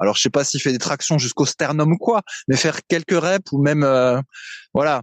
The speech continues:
une traction au poids de corps, c'est pas non plus, euh, beaucoup, quoi. Donc il a pas du tout un niveau intermédiaire plus, plus, plus, il a un niveau, euh, débutant intermédiaire, on va dire. Donc au bout de cinq ans,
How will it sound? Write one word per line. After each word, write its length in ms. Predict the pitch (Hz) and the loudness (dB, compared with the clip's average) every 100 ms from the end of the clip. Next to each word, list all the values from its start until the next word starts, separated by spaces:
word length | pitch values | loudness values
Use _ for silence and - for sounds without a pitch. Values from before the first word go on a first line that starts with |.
| - - - _ | -6 -14 -14 _
une 80 | 127 | -4
traction 360 | - 156 - 160 | -4 -4 -2 -2
au 40 | |
poids 160 | 180 170 | 0 -2
de 60 | |
corps, 220 | 208 214 | 0 0
c'est 140 | - - | -2 -4
pas 140 | 139 | -4
non 120 | 135 | -4
plus, 440 | 120 165 185 208 165 | -4 0 2 2 2
euh, 340 | 127 147 117 | 2 4 2
beaucoup, 440 | 110 127 170 - 247 | 0 -2 0 2 0
quoi. 260 | - 143 | 2 0
Donc 220 | 127 123 - | -2 -4 -2
il 80 | |
a 60 | 123 | -2
pas 120 | 165 | -2
du 140 | 151 151 | -4 -2
tout 180 | 170 | 0
un 60 | 170 | 2
niveau 260 | 151 143 170 | 0 0 -2
intermédiaire 580 | 156 147 143 147 170 - | -2 -2 -2 -2 -4 -4
plus, 200 | - - | -8 -4
plus, 220 | 190 - | -4 -2
plus, 320 | 185 190 - | 0 0 0
il 140 | 123 | 0
a 120 | 123 123 | 0 -2
un 60 | |
niveau, 500 | 127 123 139 165 151 | -4 -2 2 4 4
euh, 280 | 123 120 117 | 4 2 2
débutant 1000 | 120 151 160 - 180 185 196 196 185 175 - _ | 0 -4 -4 -2 0 2 4 2 2 -2 -6 _
intermédiaire, 840 | 131 143 185 165 180 175 143 151 143 | -4 -2 -2 0 2 0 0 0 0
on 60 | |
va 140 | 127 123 | -2 -2
dire. 300 | 117 117 - - - | -2 -4 -4 -20 -2
Donc 180 | 127 120 | 0 2
au 60 | 160 | 2
bout 160 | 156 | 2
de 40 | - | 0
cinq 320 | 180 160 - | -2 -2 0
ans, 180 | 214 | 0